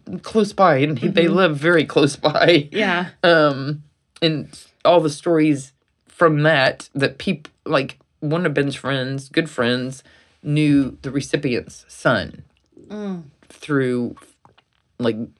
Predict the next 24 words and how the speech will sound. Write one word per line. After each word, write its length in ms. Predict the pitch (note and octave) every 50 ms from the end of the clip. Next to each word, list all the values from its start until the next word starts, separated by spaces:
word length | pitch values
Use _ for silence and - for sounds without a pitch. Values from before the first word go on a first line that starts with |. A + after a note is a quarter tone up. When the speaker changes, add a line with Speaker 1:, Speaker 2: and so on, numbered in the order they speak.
| -
Speaker 1:
social 340 | - - - B2+ - - A2
media. 500 | A2+ A#2 B2 - - D#2+ B1+ A1+ G#1+ A#1 - - - - -
Speaker 2:
Oh, 140 | G#3+ G#3 G3+
Speaker 1:
And 160 | G3 C3+ B2+
Speaker 2:
okay. 280 | A#2+ - F3+ E3 D#3 D3+
Speaker 1:
he 80 | D#3 D3+
texted 540 | D3+ - E3 D3+ D3+ - - - D3+ D3
her 240 | C3+ C#3+ D3 C#3 C3+
immediately 880 | B2 B2 C#3 D3+ E3 D#3 C#3+ C3 B2 - - A2 A#2+ B2 B2 A#2+ B2+ C3 - - - - - _ _ _ -
after 380 | C3+ C3 B2 - - C3+ B2+
our 160 | A#2+ B2 A#2+
lunch 440 | A2+ B2 C3+ C#3 B2 A2+ G2 - -
and 140 | A2 B2 A#2+
said, 580 | A#2+ - - B2+ B2 A#2 A2+ A2+ G2 D#2+ D#2 - _ _ _ _ _ -
"I 80 | C#3 C3+
just 200 | B2+ B2 A2+ -
want 160 | C#3+ B2+ -
you 60 | -
to 100 | C3+ A#2+
tell 160 | A#2 - C#3+ C3
Ben's 240 | C3 C3 B2 B2+ B2
family 300 | - C3+ B2+ B2 B2 B2
how 420 | A#2 A2+ C3 C#3 C3 B2+ - - - _ _ _ -
thankful," 800 | - - - C#3+ C#3+ C#3 - - - C3 F#2+ F#2 G#2 - -